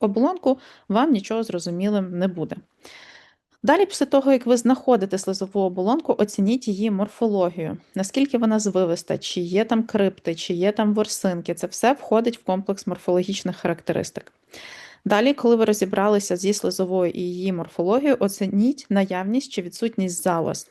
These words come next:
Ці залози можуть бути як в слизовій, так і в підслизовій. І їх наявність чи відсутність буде дуже вагомим аргументом для вашої діагностики. І після того, як ви оцінили слизову з підслизовою,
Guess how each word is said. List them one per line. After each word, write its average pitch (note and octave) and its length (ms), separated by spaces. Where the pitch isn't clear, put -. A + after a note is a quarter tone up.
Ці - 120
залози G#3 400
можуть G3 320
бути F#3+ 260
як F3+ 240
в - 20
слизовій, F3+ 640
так G3+ 220
і F#3+ 40
в F#3+ 80
підслизовій. F#3+ 840
І G3 80
їх G#3 200
наявність F#3+ 460
чи F#3+ 100
відсутність B3+ 500
буде G3 260
дуже F#3+ 260
вагомим F3+ 480
аргументом F#3+ 580
для F#3+ 140
вашої F#3+ 500
діагностики. F3 720
І D#4+ 100
після C#4+ 240
того, A#3 240
як A3 140
ви G#3+ 80
оцінили G3 460
слизову G#3 460
з - 80
підслизовою, G#3 800